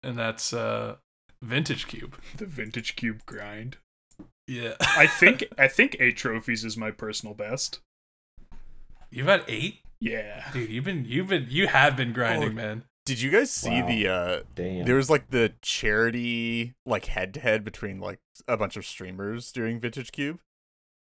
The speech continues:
Speaker 2: No, I
Speaker 1: Uh,
Speaker 2: didn't.
Speaker 1: no,
Speaker 3: It,
Speaker 1: I did
Speaker 3: it,
Speaker 1: not.
Speaker 3: it had,
Speaker 4: Wow.
Speaker 3: it had, like, L S V and people in it and, uh, stuff. Anyway, um, it was, like, L S V, Gabriel Nassif, um, some other streamers. Anyway,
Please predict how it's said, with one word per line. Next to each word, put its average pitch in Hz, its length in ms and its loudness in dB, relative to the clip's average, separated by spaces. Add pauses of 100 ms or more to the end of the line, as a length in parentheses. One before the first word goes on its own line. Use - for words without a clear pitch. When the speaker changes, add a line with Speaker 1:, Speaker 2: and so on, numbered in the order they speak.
(560)
Speaker 2:
No, 123 180 4
I 113 40 2
Speaker 1:
Uh, 110 120 0
Speaker 2:
didn't. 143 260 2
Speaker 1:
no, 165 180 2
Speaker 3:
It, 156 100 10
Speaker 1:
I - 40 6
did 156 80 0
Speaker 3:
it, 151 100 6
Speaker 1:
not. 123 280 -4
Speaker 3:
it 151 80 4
had, 165 160 10
Speaker 4:
Wow. - 60 -2
Speaker 3:
it 165 100 6
had, 180 140 8
like, 165 280 4
L 101 160 2
S 95 120 -6
V 98 220 -10
and 95 160 -10 (100)
people 98 320 -12
in 95 80 -10
it 95 160 -10
and, 98 400 -8
uh, 92 260 -2 (420)
stuff. - 340 -6
Anyway, 107 320 0 (180)
um, 104 420 0 (220)
it 131 100 0
was, 131 100 -2
like, 147 100 0
L 123 140 2
S 104 80 -4
V, 104 160 -4
Gabriel 95 300 -6
Nassif, 92 580 -12 (100)
um, 95 340 -8
some - 180 -12
other 92 300 -10
streamers. 95 500 -12 (260)
Anyway, 120 240 2